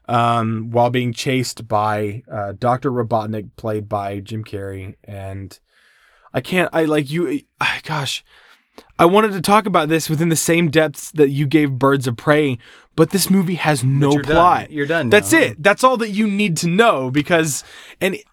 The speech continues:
Speaker 1: even if I got into spoilers to try and further explain what happened, it would probably take about another minute and a half to explain to you what happens in this movie, because it's over just as soon as it begins.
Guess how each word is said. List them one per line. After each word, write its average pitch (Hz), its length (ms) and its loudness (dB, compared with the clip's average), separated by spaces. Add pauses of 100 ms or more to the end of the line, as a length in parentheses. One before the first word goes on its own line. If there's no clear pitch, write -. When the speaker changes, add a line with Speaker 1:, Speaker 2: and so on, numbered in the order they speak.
Speaker 1:
even 214 260 6
if 214 120 -2
I 185 80 4
got 175 220 2
into 156 200 -2
spoilers 185 480 2
to 147 100 -4
try 151 200 2
and 147 200 0
further 147 260 2
explain 143 300 -2
what 135 120 2
happened, 131 400 0
it 180 80 2
would 196 140 0
probably 175 240 2
take 156 200 -4
about 139 180 0
another 135 220 -2
minute 113 300 -4
and 139 100 -6
a 107 40 -4
half 120 460 0 (320)
to 160 80 2
explain 156 320 2
to - 40 2
you 151 40 2
what 139 80 0
happens 131 320 -2
in 139 60 -4
this 151 160 -4
movie, 165 240 0
because 151 580 0
it's 160 380 -4 (380)
over 185 360 2
just 151 440 -2
as 165 100 -4
soon 170 220 0
as 135 120 -4
it 127 100 -6
begins. 107 640 -10